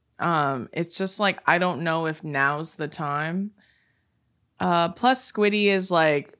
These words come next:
he's going, he just turned, like,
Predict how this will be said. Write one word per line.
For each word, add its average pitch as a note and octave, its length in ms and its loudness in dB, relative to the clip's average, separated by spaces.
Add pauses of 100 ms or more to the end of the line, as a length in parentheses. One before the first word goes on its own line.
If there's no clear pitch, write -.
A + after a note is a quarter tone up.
(260)
he's F#3+ 500 -2
going, F#3 760 -2
he F#3 200 0
just F#3+ 440 0 (120)
turned, F3 280 -2
like, D3+ 360 -2